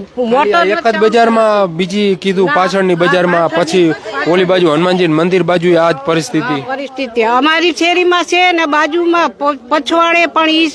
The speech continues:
Speaker 1: શેરીમાં એવું જ પાણી આવે છે. બોલો, અમારે શું કરવું? આ ગંદ-, દુર્ગંધમાંથી પાણી એટલી બધી આવે છે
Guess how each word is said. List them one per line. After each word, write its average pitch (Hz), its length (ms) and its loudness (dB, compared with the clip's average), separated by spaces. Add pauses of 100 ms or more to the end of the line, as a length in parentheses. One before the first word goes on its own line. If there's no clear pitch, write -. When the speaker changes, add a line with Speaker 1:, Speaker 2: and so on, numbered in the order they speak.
Speaker 1:
શેરીમાં 311 400 0
એવું 320 280 0
જ - 100 -16
પાણી 294 360 -2
આવે 262 320 0
છે. 220 140 -6
બોલો, 214 280 0 (640)
અમારે 269 380 2
શું 339 240 -2
કરવું? 285 320 2
આ 247 80 2
ગંદ-, 262 340 0 (120)
દુર્ગંધમાંથી 311 760 0
પાણી 320 420 0
એટલી 349 300 -2
બધી 330 260 0
આવે 339 300 2
છે 285 240 -2